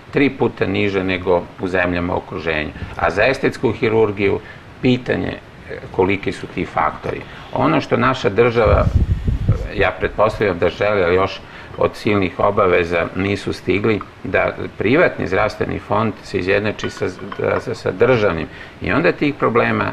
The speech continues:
nema. To je jedna duboka politika. Ja sam siguran da, da razmišlja se o tome i da je pitanje trenutka,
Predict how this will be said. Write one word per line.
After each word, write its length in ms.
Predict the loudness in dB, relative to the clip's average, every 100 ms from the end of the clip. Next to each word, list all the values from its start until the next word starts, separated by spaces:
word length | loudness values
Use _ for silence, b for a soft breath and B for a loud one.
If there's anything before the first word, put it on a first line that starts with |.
| -4
nema. 480 | -2 0 2 0 -2 -8 B B B B -2
To 160 | 2
je 180 | 4 4
jedna 220 | 2 2
duboka 460 | 2 4 4 2 -2
politika. 640 | -2 0 0 -2 -6 0 0
Ja 140 | 2 0
sam 180 | -2
siguran 560 | -4 2 2 4 2 2 -2
da, 340 | -2 0 -2 -4 -6
da 400 | -2 0 2 0
razmišlja 540 | 0 0 -2 -4 -4
se 160 | -4 -4
o 40 |
tome 420 | -4 0 0 0 -2 B B -6
i 100 | 0
da 60 |
je 60 | 0
pitanje 460 | 0 -2 0 0
trenutka, 680 | 0 2 2 2 0 0 -4